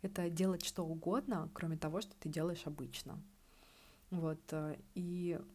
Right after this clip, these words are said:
а, я, кстати, это, э, замечала. Э, я, э, увлекаюсь, э, дизайном человека, и, а, у меня, кстати говоря,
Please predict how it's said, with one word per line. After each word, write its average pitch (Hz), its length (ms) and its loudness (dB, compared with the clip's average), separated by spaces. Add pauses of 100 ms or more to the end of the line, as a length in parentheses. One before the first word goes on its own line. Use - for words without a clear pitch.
(180)
а, 165 500 -2 (800)
я, 202 320 6
кстати, 185 360 -2
это, 175 340 2 (220)
э, 180 120 0
замечала. 196 640 2 (160)
Э, 175 160 2
я, 196 360 6 (260)
э, 180 100 -2
увлекаюсь, 185 840 2
э, 170 320 2
дизайном 175 380 -2
человека, 196 760 0 (120)
и, 185 280 2 (240)
а, 175 120 2
у 175 120 2
меня, 233 240 4
кстати 202 360 0
говоря, 196 420 2